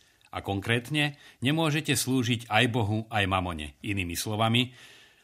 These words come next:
aj pre seba, aj pre druhých. Kto si chce zachrániť život pre seba, stratí ho, kto ho stráca v službe Bohu a blížnym, ten ho nachádza. Na nedávnom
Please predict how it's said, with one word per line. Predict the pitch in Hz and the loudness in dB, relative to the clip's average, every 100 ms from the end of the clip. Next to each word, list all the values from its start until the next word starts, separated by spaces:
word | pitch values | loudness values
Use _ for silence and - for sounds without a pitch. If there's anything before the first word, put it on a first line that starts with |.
| _ | _
aj | 120 113 | 2 4
pre | - | 2
seba, | 147 160 139 143 135 - | 2 2 2 2 -2 -4
aj | 113 113 | 0 0
pre | - 98 | 2 2
druhých. | 92 80 80 73 - - _ _ _ _ - | 0 -6 -8 -10 -14 -18 _ _ _ _ -6
Kto | 110 | -2
si | 98 98 | -2 -4
chce | - 90 | -4 2
zachrániť | 104 - 117 117 110 | 2 4 2 4 2
život | 107 95 | 0 -2
pre | - 101 | -2 -2
seba, | 98 92 85 | 0 -2 -2
stratí | - 101 113 127 127 | -2 0 0 2 0
ho, | 117 135 139 - _ _ | 2 0 -2 -14 _ _
kto | - 139 | -2 2
ho | 143 | 2
stráca | 139 147 156 147 131 | 2 0 0 0 0
v | |
službe | - 143 139 131 | 0 0 2 2
Bohu | 98 131 151 | 4 2 4
a | 123 | 4
blížnym, | 117 117 110 110 107 107 - _ | 2 2 2 2 0 -2 -12 _
ten | 98 85 | -2 -2
ho | |
nachádza. | 92 87 - 90 82 78 76 _ _ _ _ _ _ _ - | -2 -2 0 0 0 -6 -12 _ _ _ _ _ _ _ 0
Na | 107 | 2
nedávnom | 156 156 143 123 | 4 2 2 2